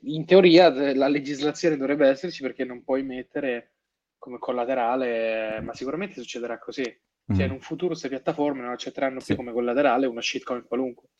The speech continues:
Speaker 2: Esattamente. Sì,
Speaker 1: Cioè,
Speaker 2: sì,
Speaker 1: non è
Speaker 2: ma
Speaker 1: possibile che tu
Speaker 2: esattamente.
Speaker 1: puoi accettare come collaterale qua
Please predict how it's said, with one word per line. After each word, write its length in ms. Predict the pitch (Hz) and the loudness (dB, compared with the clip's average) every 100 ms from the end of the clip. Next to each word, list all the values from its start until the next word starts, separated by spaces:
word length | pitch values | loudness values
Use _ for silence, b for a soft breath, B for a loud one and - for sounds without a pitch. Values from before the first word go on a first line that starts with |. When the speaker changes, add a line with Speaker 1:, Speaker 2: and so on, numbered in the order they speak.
| _ | _
Speaker 2:
Esattamente. 680 | - 101 98 - 90 90 - - | -8 -6 -4 -4 -4 -6 -12 -12
Sì, 180 | - 104 | -4 -2
Speaker 1:
Cioè, 100 | - | 0
Speaker 2:
sì, 80 | |
Speaker 1:
non 180 | 95 87 | 2 4
è 80 | 156 | 2
Speaker 2:
ma 60 | 85 | 2
Speaker 1:
possibile 400 | 123 - 143 123 | 0 0 2 2
che 120 | 127 | 0
tu 80 | 160 | 0
Speaker 2:
esattamente. 20 | |
Speaker 1:
puoi 160 | 147 131 | 2 0
accettare 400 | - 135 139 127 | 0 0 0 0
come 160 | 127 | -2
collaterale 480 | 123 127 131 135 131 | -2 0 2 0 0
qua 240 | - 135 | 0 -2